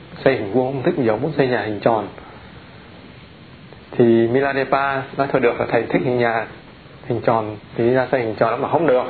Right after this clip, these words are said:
thì gỡ hết những cái viên gạch này xuống là lấy ra xây lại, chứ chẳng lẽ đi ra mua gạch khác là, ừ, nói là tôi đâu có tiền đâu. Ông làm ơn ông bẻ, gỡ hết cái viên gạch này ra.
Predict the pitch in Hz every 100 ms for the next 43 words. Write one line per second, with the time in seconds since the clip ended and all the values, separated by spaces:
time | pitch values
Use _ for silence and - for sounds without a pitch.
0 | - - - 113 117 120 151 165 - 277
1 | 196 208 156 135 120 117 - 143 196 120
2 | 156 165 139 139 131 101 107 - - -
3 | - - - - - - 165 123 120 156
4 | 143 139 139 117 - 185 202 123 120 113
5 | 117 113 117 127 156 127 135 135 147 156
6 | 113 123 135 135 - - - - 131 127
7 | 110 120 127 127 98 - - 113 - -
8 | 190 - 131 110 107 - 104